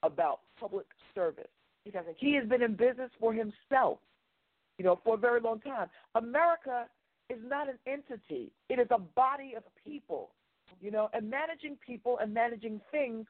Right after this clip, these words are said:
Speaker 1: are totally different.
Speaker 2: Right.
Speaker 1: You know, you have to get feedback with people.
Speaker 2: We have
Speaker 1: Things
Speaker 2: become
Speaker 1: don't
Speaker 2: inanimate
Speaker 1: necessarily
Speaker 2: objects.
Speaker 1: Yeah,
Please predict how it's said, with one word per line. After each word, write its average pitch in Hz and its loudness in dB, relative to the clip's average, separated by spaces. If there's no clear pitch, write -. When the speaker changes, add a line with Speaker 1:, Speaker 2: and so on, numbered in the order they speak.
Speaker 1:
are 247 2
totally 294 -4
different. 247 -2
Speaker 2:
Right. 170 -2
Speaker 1:
You 214 0
know, 226 4
you 254 -2
have 311 2
to 294 0
get 247 -6
feedback 214 2
with 180 0
people. 190 -6
Speaker 2:
We 233 2
have 247 4
Speaker 1:
Things 349 4
Speaker 2:
become 226 4
Speaker 1:
don't 311 4
Speaker 2:
inanimate 208 -8
Speaker 1:
necessarily 302 -10
Speaker 2:
objects. - -20
Speaker 1:
Yeah, 339 -6